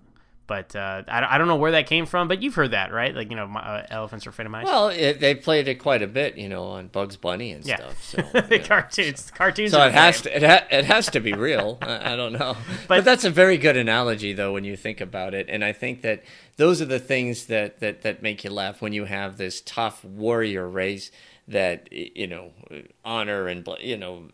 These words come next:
Speaker 2: they're spa-, essentially space ninjas. Uh, that, that go off and, and, you know,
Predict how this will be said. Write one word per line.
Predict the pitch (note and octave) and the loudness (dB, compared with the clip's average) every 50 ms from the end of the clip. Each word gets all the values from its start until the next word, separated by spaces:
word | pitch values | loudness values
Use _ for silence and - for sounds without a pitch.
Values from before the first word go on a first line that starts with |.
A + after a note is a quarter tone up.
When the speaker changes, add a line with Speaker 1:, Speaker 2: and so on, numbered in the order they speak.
| A#1+ D#2+ C2+ - _ - - | -18 -18 -18 -18 _ -20 -18
Speaker 2:
they're | - F#2+ G2+ A2 | -14 -14 -12 -12
spa-, | - - - - - G#2+ A2 - - | -12 -14 -12 -4 -2 -2 -2 -2 -4
essentially | A#2 - - C#3 C3 B2 - - A2 G2+ | -8 -6 -6 -6 -4 -4 -6 -6 -6 -6
space | - - - - A#2 A2+ A2 - | -8 -6 -4 -2 -2 -2 -4 -4
ninjas. | A#2+ A#2 A2 G#2+ G#2 G#2 G2 F#2 F#2 F2+ - - - - - - - - _ _ _ | -4 -4 -4 -4 -4 -4 -4 -4 -4 -8 -12 -16 -20 -20 -20 -20 -20 -20 _ _ _
Uh, | - A2+ G2+ G2 F#2 F#2 F2+ | -6 -4 -2 -2 -2 -4 -6
that, | - - G#2+ G2+ G2+ - | -6 -6 -6 -6 -4 -4
that | - A2 G#2+ - | -4 -4 -2 -2
go | - G#2+ G#2+ | -2 -2 0
off | G#2 G#2 G#2+ G#2 G2+ - - | 0 2 0 0 -2 -4 -8
and, | G2 F#2+ F#2+ F#2 F2 F2 F2 - | -8 -8 -8 -8 -10 -12 -12 -14
and, | - A2 G2+ G2+ F#2+ F#2+ | -14 -14 -12 -14 -16 -14
you | G#2+ A2 A2+ G#2 | -10 -10 -8 -6
know, | F#2 F2+ F2 E2+ | -6 -8 -8 -10